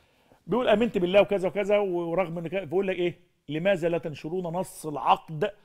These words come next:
على الناس بدلًا من الدفاع المتوالي؟" ده مين ده؟ بذمتكم يا جماعة،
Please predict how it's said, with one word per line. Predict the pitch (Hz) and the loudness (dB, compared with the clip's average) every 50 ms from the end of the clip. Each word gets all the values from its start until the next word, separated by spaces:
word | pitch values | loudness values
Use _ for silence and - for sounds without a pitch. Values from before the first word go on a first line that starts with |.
| _ - | _ -4
على | - 139 151 143 | 0 0 0 0
الناس | 135 131 123 104 - - - _ _ _ _ _ _ _ _ _ _ - | 0 -6 -8 -12 -14 -18 -20 _ _ _ _ _ _ _ _ _ _ -4
بدلًا | 175 175 180 170 | -2 0 0 0
من | 160 151 143 | 0 -2 -6
الدفاع | 135 120 131 143 165 | -8 -6 -4 -4 -4
المتوالي؟" | 143 131 120 113 107 101 - _ _ _ _ _ _ _ - | -4 -6 -8 -10 -12 -12 -14 _ _ _ _ _ _ _ -4
ده | 160 175 | -2 -2
مين | 196 208 175 | -2 -2 -2
ده؟ | 147 147 143 - _ _ _ _ _ - - _ - | -2 -2 -2 -4 _ _ _ _ _ -20 -18 _ -2
بذمتكم | 135 175 143 185 196 226 285 - - - 170 | -2 -2 0 0 -2 -2 -2 -2 0 2 2
يا | |
جماعة، | 143 143 135 151 175 160 135 120 107 - | 2 2 0 0 0 -2 -2 -6 -10 -12